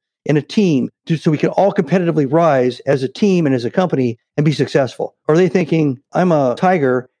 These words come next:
and I'm gonna grab the world by the tail and I'm gonna get in there and I'm gonna show my worth and I'm gonna start moving up the ladder"? So we're training people at the higher end who eventually go into management to be almost predatory opportunists that are trying to figure out a way to get stronger and better.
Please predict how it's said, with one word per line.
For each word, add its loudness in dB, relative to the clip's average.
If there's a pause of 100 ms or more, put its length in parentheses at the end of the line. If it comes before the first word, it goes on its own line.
(100)
and -2
I'm 2
gonna 2
grab 0
the 0
world 0
by 0
the 0
tail 0
and -6
I'm 0
gonna 0
get -2
in 2
there -2
and -4
I'm 0
gonna 0
show 0
my 2
worth -2
and -6
I'm 0
gonna 0
start -2
moving 0
up -2
the -2
ladder"? 0 (240)
So 0
we're 2
training 0
people -2
at -6
the -4
higher 0
end -6 (120)
who -2
eventually -2
go 0
into -2
management -2 (400)
to 0
be 2
almost 0
predatory 0 (200)
opportunists -2 (280)
that 2
are 0
trying 0
to -2
figure 0
out 2
a 2
way 2
to -4
get -6
stronger 0
and -4
better. 0